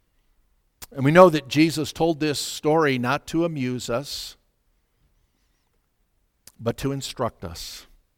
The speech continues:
and to enlighten us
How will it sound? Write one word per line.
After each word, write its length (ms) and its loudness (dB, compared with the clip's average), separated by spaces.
and 140 -6
to 140 2
enlighten 640 0
us 500 -12